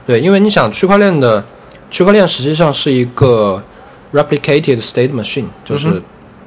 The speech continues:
Speaker 1: 就是它是，它实际上是一个状态机，你要给它一个 event，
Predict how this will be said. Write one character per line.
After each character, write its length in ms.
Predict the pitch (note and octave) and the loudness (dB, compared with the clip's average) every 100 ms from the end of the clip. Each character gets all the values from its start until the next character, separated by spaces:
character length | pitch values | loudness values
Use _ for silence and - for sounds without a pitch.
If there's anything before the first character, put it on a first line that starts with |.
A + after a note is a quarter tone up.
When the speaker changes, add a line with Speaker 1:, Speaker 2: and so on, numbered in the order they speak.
| - - - - - - | -20 -20 -20 -20 -20 -8
Speaker 1:
就 100 | - | -2
是 20 | |
它 160 | C3+ F3+ | 0 0
是， 300 | - F#3 C3+ | 0 0 0
它 140 | B2 F#3 | -2 -4
实 80 | |
际 80 | - | 2
上 100 | G3+ | 0
是 120 | F#3 | 2
一 20 | E3 | -2
个 60 | |
状 180 | E3 F3+ | 2 0
态 140 | D3+ | 0
机， 240 | A2+ B2+ A#2+ | -2 -2 -2
你 160 | A2+ | 0
要 340 | G#2 D3 E3+ A#2+ - - - - | 2 2 2 -2 -10 -20 -16 -4
给 120 | G2+ | -4
它 200 | - D3+ | 0 0
一 120 | B2+ | 0
个 180 | A#2+ C#3 | 2 2
event， 500 | A2 G2 A#2 A2+ - | 2 2 2 2 -6